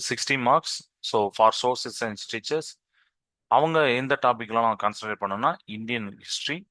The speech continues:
அ, ஃப்ரீடம் ஸ்ட்ரகிள், அப்புறம் ஜாம்-, அ, geography, earth and climate,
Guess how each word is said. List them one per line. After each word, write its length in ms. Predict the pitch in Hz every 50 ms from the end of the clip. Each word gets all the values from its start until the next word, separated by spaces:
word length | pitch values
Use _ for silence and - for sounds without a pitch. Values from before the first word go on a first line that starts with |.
| _ _ _ _ _ - - - _ _ _ 110
அ, 200 | 104 95 95 92 - -
ஃப்ரீடம் 300 | 120 120 113 113 107 95
ஸ்ட்ரகிள், 480 | 92 - - 107 98 104 131 151 185 -
அப்புறம் 320 | - - 98 98 107 104 92
ஜாம்-, 340 | 107 110 107 113 117 113 - _
அ, 160 | 107 107 101 95
geography, 680 | - 117 110 117 - 117 113 - - 135 143 151 156 - _
earth 460 | 104 110 110 110 - _ - 120 117
and 220 | 104 104 98 95 98 - - -
climate, 560 | 104 107 110 110 107 104 - - 139 -